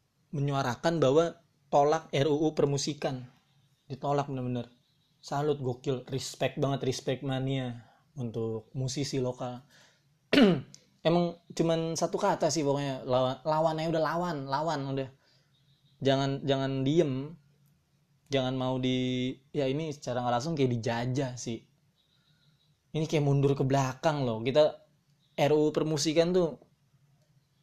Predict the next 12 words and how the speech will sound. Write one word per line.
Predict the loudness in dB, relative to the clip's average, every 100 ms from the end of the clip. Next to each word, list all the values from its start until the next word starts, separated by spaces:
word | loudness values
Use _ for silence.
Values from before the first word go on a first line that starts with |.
| _
kayak | 2 4 4 4 6
gabungan | 6 6 2 0 -2
antara | 0 2 2 2 -4 -14 _ _ _ _ 4
Orde | 4 6 6
Lama | 6 2 2
dan | 2 2
Orde | 2
Baru | 2 2 2 2 0
loh. | -2 -6 _ _ _ _ _ _ _ _ _ _ _ _ _ _ _ _ _ _
Bener-bener, | -4 -2 -2 -2 -6 -12 _
aduh. | -10 -8 -8 -10 -16 -20 -20 -20 _ _ _ _ _ _ _ _ _ _ _ _ _
Ini | 0